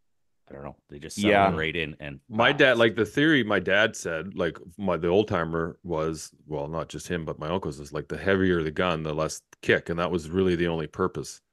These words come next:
Speaker 3: of the heavier gun.
Speaker 2: Well, it,
Speaker 3: <laughs>
Speaker 2: it depends. I mean, like, now we're getting really into it. We're getting into it.
Speaker 3: <laughs>
Speaker 2: So there's two types of
Speaker 3: Okay,
Speaker 2: rifles,
Speaker 3: okay.
Speaker 2: right?
Speaker 3: Can we go back?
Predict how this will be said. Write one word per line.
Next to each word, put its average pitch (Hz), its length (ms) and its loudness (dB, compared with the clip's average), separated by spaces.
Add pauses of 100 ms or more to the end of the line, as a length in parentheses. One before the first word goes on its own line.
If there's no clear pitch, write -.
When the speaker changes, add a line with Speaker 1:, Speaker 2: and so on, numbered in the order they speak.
(320)
Speaker 3:
of 78 80 -8
the 76 80 -4
heavier 76 320 -4
gun. 76 240 -8 (880)
Speaker 2:
Well, 151 440 6
it, 135 340 0 (380)
Speaker 3:
<laughs> - 360 -20
Speaker 2:
it 123 200 0
depends. 117 680 2
I 120 180 4
mean, 120 340 2 (480)
like, 110 360 2 (160)
now 104 240 6
we're 95 100 4
getting 87 220 0
really 87 320 2
into 73 280 -4
it. 65 160 -2 (320)
We're 92 160 4
getting 82 400 2
into 78 260 0
it. 69 300 -4
Speaker 3:
<laughs> - 0 -
Speaker 2:
So 127 380 8 (220)
there's 131 240 4
two 175 200 0
types 151 380 2
of 113 80 0
Speaker 3:
Okay, 120 340 8
Speaker 2:
rifles, 143 160 0
Speaker 3:
okay. 139 300 8
Speaker 2:
right? - 100 -2 (440)
Speaker 3:
Can 135 100 6
we 143 100 8
go 156 140 8
back? 123 320 6